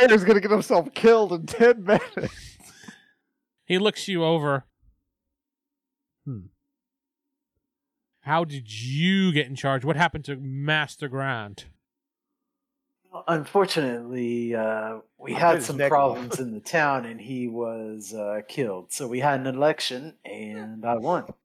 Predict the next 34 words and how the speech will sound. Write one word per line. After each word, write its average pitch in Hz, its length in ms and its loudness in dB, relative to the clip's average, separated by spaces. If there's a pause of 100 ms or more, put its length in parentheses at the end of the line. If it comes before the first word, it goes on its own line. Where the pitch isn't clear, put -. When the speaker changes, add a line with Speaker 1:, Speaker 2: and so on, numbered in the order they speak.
(1700)
Speaker 2:
He, 240 200 0
he 262 140 -4
looks 226 320 0
at - 160 -10
you, 196 280 2
and 156 200 -4
then 165 80 -2
he 165 80 -2
starts - 340 -2
to 175 80 -4
look 151 220 -2
around 139 360 -2
town. 147 500 -4 (1900)
He 131 120 -12
just 135 160 -10
kinda 143 180 -6
does 127 160 -10
one 127 160 -10
of 117 60 -14
these, 123 360 -8
and 117 140 -12
he's 117 160 -10
looking 123 240 -10
at 110 60 -12
the 120 80 -8
various 127 380 -2
Shep - 400 -2 (140)
posters 135 840 -2
and 123 200 -6
statue 147 760 -2
Speaker 4:
<laughs> - 20 -20
Speaker 2:
things 135 640 -6
and 139 140 -6
paintings, 156 800 -4